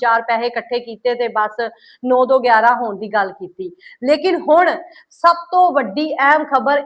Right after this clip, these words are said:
ਇਹ ਨਿਕਲ ਕੇ ਆ ਰਹੀ ਹੈ ਕਿ ਹੁਣ ਮੁੱਖ ਮੰਤਰੀ ਦਾ ਚਿਹਰਾ ਜਿਹੜਾ ਹੈ ਭਗਵੰਤ ਮਾਨ ਦਾ ਨਹੀਂ ਦੇਖਿਆ ਜਾ ਰਿਹਾ,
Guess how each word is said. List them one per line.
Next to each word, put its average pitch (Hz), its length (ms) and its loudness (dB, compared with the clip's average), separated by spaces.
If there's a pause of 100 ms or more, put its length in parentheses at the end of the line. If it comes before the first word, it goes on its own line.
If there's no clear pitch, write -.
ਇਹ 330 200 -2
ਨਿਕਲ 254 300 -2
ਕੇ 254 180 -2
ਆ 226 160 4
ਰਹੀ 240 220 -6
ਹੈ 254 60 -2
ਕਿ 262 200 -8
ਹੁਣ 277 400 -2
ਮੁੱਖ 277 340 -4
ਮੰਤਰੀ 247 360 -6
ਦਾ 247 240 0
ਚਿਹਰਾ 240 380 0 (400)
ਜਿਹੜਾ 277 280 4
ਹੈ 277 160 2
ਭਗਵੰਤ 226 380 -4
ਮਾਨ 233 320 -2
ਦਾ 240 200 4
ਨਹੀਂ 247 260 -4
ਦੇਖਿਆ 196 360 -6
ਜਾ 170 180 -12
ਰਿਹਾ, - 200 -20